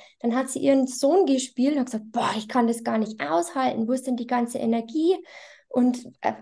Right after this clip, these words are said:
also ich kann den Fokus nicht halten und hier und da." Und sie hat gesagt, das war völlig faszinierend. Sie, es hat sie so überfordert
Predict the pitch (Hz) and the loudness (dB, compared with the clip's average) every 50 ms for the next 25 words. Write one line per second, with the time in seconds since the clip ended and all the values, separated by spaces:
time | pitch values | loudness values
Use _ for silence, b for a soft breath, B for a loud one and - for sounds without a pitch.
0 | - - - 220 220 233 226 220 220 B B B B - 233 - - 247 247 240 | -10 -4 -2 0 2 2 2 0 -2 B B B B -8 -8 -4 0 2 4 6
1 | 240 233 240 - 330 440 453 - 403 - - - 269 254 262 - 220 214 214 214 | 4 4 4 4 4 4 6 4 2 2 4 2 2 2 2 0 0 2 2 2
2 | 208 214 - 226 214 214 220 220 220 220 311 359 381 339 285 277 - 285 285 320 | 2 0 -2 -2 -2 0 0 0 0 4 4 4 6 4 2 2 2 2 4 4
3 | 359 349 - 247 233 220 220 220 - _ _ _ - - - 226 226 220 - 208 | 4 2 2 2 0 0 -2 -6 -14 _ _ _ -10 -2 -2 -2 0 0 -4 -4
4 | 214 - 202 196 - 208 202 190 190 - - - - - - - 247 247 240 220 | -4 -4 -10 -8 -4 -2 -2 -2 -2 -4 -8 -16 -20 -16 -4 2 4 6 6 6
5 | 214 214 - - 214 202 - - - 226 220 226 247 269 285 277 - - - - | 4 0 0 0 0 0 -2 -6 -2 0 2 4 4 2 2 0 -6 -10 -12 -12
6 | - - 220 208 214 - - 233 220 - - 262 285 330 - 320 302 294 277 277 | -8 -8 -6 -6 -6 -6 -6 -6 -6 -2 0 2 2 2 2 2 2 0 0 2
7 | - 262 240 220 208 196 202 220 240 | 2 4 4 4 4 2 2 0 0